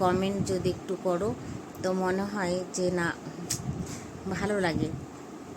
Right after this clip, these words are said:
হ্যাঁ, ভিডিওটা ছাড়ার পরও ভালো লাগে, মনটাও শান্তি লাগে, তাই না বন্ধুরা? তো তোমরা একটু চেষ্টা করো যে লাইক কমেন্ট করার, ঠিক আছে? তো চলো ভিডিওটা দেখতে থাকো,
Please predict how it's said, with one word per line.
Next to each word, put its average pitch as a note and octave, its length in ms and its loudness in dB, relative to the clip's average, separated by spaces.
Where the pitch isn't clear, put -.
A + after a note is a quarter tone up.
হ্যাঁ, B3+ 200 2
ভিডিওটা G3 400 2
ছাড়ার F3+ 400 0
পরও G3+ 220 4
ভালো G3+ 180 2
লাগে, F#3+ 260 0
মনটাও F#3+ 380 4
শান্তি F3 420 2
লাগে, D#3+ 240 -2
তাই G3+ 200 2
না C4 40 4
বন্ধুরা? G#3+ 340 0
তো G3 60 2
তোমরা A#3+ 260 4
একটু B3 140 -2
চেষ্টা A3+ 300 2
করো - 200 2
যে F#3 60 -2
লাইক F3+ 180 2
কমেন্ট F3+ 280 2
করার, D3+ 260 0
ঠিক A3 140 0
আছে? C4+ 180 -2
তো G#3 60 -6
চলো A#3 200 4
ভিডিওটা G3+ 440 2
দেখতে F#3+ 320 -2
থাকো, G3 240 0